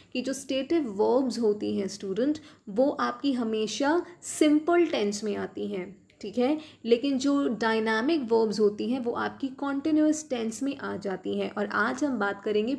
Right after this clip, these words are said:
प्रेजेंट कंटीन्यूअस के बारे में। प्रेजेंट कंटीन्यूअस क्या हो रहा है? कोई काम वर्तमान समय में चल रहा है, ठीक है, उसे ही तो हम प्रेजेंट कंटीन्यूअस टेंस बोलेंगे। लेकिन कुछ सिचुएशंस होती हैं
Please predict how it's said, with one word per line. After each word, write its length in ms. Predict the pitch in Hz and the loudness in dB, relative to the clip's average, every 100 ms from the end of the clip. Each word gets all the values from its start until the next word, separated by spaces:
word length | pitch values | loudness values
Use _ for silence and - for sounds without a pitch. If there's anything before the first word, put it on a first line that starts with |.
| - | -2
प्रेजेंट 420 | 262 262 294 302 | 0 2 2 2
कंटीन्यूअस 680 | 233 196 196 202 196 202 240 | 0 -4 -2 -2 -2 -2 -4
के 180 | - 294 | -2 -2
बारे 300 | 285 190 180 | 0 0 0
में। 180 | 180 190 185 - - - | 0 -2 -6 -14 -20 -10
प्रेजेंट 340 | - 277 330 330 | 0 2 4 4
कंटीन्यूअस 500 | 311 302 320 339 330 | 4 2 2 2 2
क्या 160 | 330 320 | 0 0
हो 180 | 254 | 0
रहा 240 | 190 - 190 | -2 -4 -6
है? 260 | 185 180 - - - _ _ | -6 -8 -12 -20 -20 _ _
कोई 280 | 330 349 427 415 | 4 6 6 4
काम 280 | 269 269 285 | -2 0 0
वर्तमान 540 | 254 247 254 254 285 | 0 0 -2 0 0
समय 320 | 311 269 240 247 | 0 0 -2 -2
में 180 | 330 | -2
चल 240 | 330 277 233 | 0 2 2
रहा 240 | 196 196 190 | 2 -2 -4
है, 280 | 185 190 - _ _ | -4 -8 -14 _ _
ठीक 180 | 226 - | -6 2
है, 160 | 277 339 - - | 2 0 -6 -4
उसे 220 | 220 226 | -2 2
ही 60 | 262 | 2
तो 100 | 262 | 2
हम 140 | 285 285 | 0 2
प्रेजेंट 340 | 277 254 294 | 2 2 0
कंटीन्यूअस 500 | 277 269 285 294 294 | 0 -2 0 0 0
टेंस 260 | 302 302 302 | 0 -2 0
बोलेंगे। 360 | 359 370 302 202 | 2 4 4 2
लेकिन 280 | 220 302 311 | 2 0 -2
कुछ 320 | - 403 - | 2 0 -2
सिचुएशंस 840 | - 240 - 226 233 254 359 359 262 | -8 -8 -4 -2 -2 0 2 4 2
होती 280 | 226 214 | 0 -2
हैं 260 | 202 202 | -4 -4